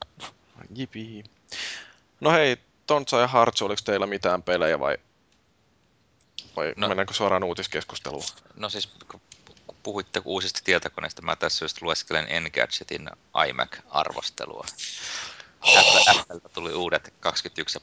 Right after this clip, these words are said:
Speaker 2: puoli tuumainen ja se kaksikymmentäseitsemän tuumainen iMac, niin tommosen kaksikymmentäseitsemän tuumaisen kun sais, niin sit olisi kiva.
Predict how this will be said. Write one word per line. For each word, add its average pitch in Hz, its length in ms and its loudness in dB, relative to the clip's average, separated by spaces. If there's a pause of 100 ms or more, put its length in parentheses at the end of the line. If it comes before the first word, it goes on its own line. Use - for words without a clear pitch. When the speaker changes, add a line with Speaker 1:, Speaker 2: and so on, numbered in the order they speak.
Speaker 2:
puoli 73 200 2
tuumainen 67 420 -8
ja - 60 -10
se - 140 -4
kaksikymmentäseitsemän - 760 -4
tuumainen - 440 -6
iMac, - 180 -12 (140)
niin - 120 -20
tommosen 85 340 -8
kaksikymmentäseitsemän - 680 -4
tuumaisen - 360 -14
kun - 80 -14
sais, - 300 -6
niin - 80 -10
sit - 200 -10
olisi - 140 -4
kiva. - 520 -16